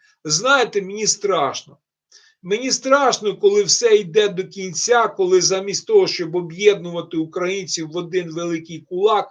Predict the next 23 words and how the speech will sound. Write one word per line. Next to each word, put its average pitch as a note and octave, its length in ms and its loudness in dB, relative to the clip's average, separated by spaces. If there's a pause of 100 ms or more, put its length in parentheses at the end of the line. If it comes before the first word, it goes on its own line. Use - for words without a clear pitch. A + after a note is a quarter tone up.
(340)
нас F#3+ 360 0
роз'єднують. C3+ 760 -6 (380)
Роз'єднують, A#3+ 760 2
тому G#3+ 260 -4
що F#3+ 220 -4
коли F#3+ 280 6
люди G3 380 -2
роз'єднують, G3+ 880 0
їх F3+ 200 -10
легко F#3+ 400 0
можна E3+ 400 -6
стравити F#3 840 2 (240)
між F#3 280 -4
собою, A3 640 2 (200)
а E3+ 140 0
під F3+ 280 -8
час A3+ 340 0
цього A#3 360 6
верхи F3+ 560 2
грабують F3+ 880 0 (240)
і E3 120 -8
нищать F3+ 580 -4
Україну. C#3+ 680 -6